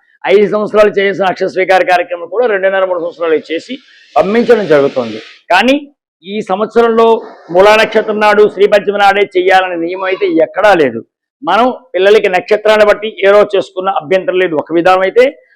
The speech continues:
ఆలయాల్లో చేసేటప్పుడు ఈ రోజు ఆ రోజు చేయాలనే నియమం అయితే ఎప్పుడు లేదు. నిస్సందేహంగా చేసుకోవచ్చు. అందులోని నవరాత్రోత్సవాల్లో కలశ స్థాపన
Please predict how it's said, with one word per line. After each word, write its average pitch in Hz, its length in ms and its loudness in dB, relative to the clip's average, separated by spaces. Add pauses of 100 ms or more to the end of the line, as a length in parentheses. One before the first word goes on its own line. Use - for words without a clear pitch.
(180)
ఆలయాల్లో 247 560 4
చేసేటప్పుడు 233 600 2
ఈ 220 220 -4
రోజు 233 440 4
ఆ 214 60 4
రోజు 208 400 2
చేయాలనే 180 460 2
నియమం 175 180 -2
అయితే 185 200 -4
ఎప్పుడు 160 380 -2
లేదు. 196 340 0 (300)
నిస్సందేహంగా 196 720 -2
చేసుకోవచ్చు. 202 680 -2 (320)
అందులోని 220 340 0
నవరాత్రోత్సవాల్లో 202 840 2
కలశ 180 260 0
స్థాపన 202 380 0